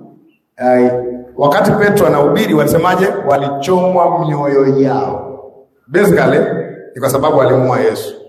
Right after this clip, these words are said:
Lakini hawakuishia hapo. Yesu alisemaje? Tubuni. Kwa kuchomwa mioyo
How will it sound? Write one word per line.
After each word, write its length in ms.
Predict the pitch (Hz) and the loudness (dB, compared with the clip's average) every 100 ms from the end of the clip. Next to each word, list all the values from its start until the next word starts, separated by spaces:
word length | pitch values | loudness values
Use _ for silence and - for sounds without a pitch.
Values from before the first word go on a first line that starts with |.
| - - _ | -20 -20 _
Lakini 240 | 147 214 | -2 0
hawakuishia 460 | 196 165 170 170 180 | 2 2 2 0 0
hapo. 140 | 160 147 | 2 2
Yesu 160 | 196 | 2
alisemaje? 400 | 180 170 175 190 - - - - - - - | 2 2 2 2 0 -2 -8 -12 -16 -20 -20
Tubuni. 800 | - 139 135 139 160 156 160 - - | -16 -14 -12 -10 -6 -2 0 0 2
Kwa 140 | 170 | 2
kuchomwa 580 | 175 185 - - 226 - | 4 2 2 2 2 2
mioyo 720 | 208 262 170 170 - - - | 2 2 2 2 0 -2 -8